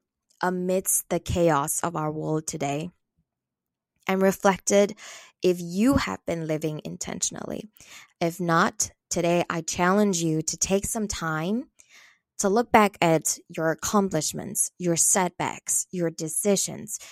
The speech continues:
your circle of friends, your career, and also your ideal self.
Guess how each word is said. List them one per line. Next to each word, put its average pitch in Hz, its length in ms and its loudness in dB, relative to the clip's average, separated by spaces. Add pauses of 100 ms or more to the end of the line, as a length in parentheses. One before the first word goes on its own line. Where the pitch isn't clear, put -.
(180)
your 175 180 0
circle 185 560 0
of - 120 -8
friends, - 400 -8
your 180 80 -6
career, 185 760 2
and 170 180 -4
also 175 520 0
your 170 340 -2
ideal 165 340 -6
self. - 540 -6